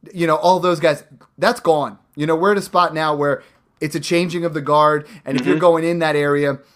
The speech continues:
Speaker 1: I mean, take a look at some of these wide receivers. It's tough if you're going win now to say, "You know what? I want Jaylen Waddle instead of Joe Mixon." You know, and it, when you
Speaker 2: Right.
Speaker 1: wanna win now,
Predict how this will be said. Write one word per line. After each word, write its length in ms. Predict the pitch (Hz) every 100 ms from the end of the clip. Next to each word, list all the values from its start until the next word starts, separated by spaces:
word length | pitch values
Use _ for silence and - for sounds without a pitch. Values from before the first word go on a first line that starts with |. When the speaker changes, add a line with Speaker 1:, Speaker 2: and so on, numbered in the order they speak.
| _ -
Speaker 1:
I 60 |
mean, 120 | 156
take 200 | 147 190
a 60 | 185
look 180 | 175 175
at 80 | 160
some 140 | 160
of 80 | 151
these 140 | 147
wide 200 | 143 147
receivers. 460 | 143 139 156 147 139 -
It's 240 | 180 -
tough 360 | - 185 190 -
if 140 | 147 160
you're 80 |
going 320 | 156 156 147 143
win 180 | 147
now 320 | 139 135 127 - - -
to 80 | 147
say, 260 | - 156
"You 160 | 151 214
know 100 | 208
what? 300 | 208 208 - -
I 160 | 170
want 540 | 165 165 170 160 147 - _ _ _ -
Jaylen 420 | 113 160 151 143
Waddle 420 | 139 143 135 131
instead 520 | 127 135 - - 147 135
of 280 | 123 110 _ _ _ _ _
Joe 180 | 139 147
Mixon." 460 | 127 127 - 110 - -
You 100 | 151
know, 120 | 156
and 120 | 151 156
it, 220 | 156 151
when 140 | 170
you 60 | 117
Speaker 2:
Right. 120 | 185
Speaker 1:
wanna 220 | 185 180
win 200 | 165 165
now, 340 | 156 151 139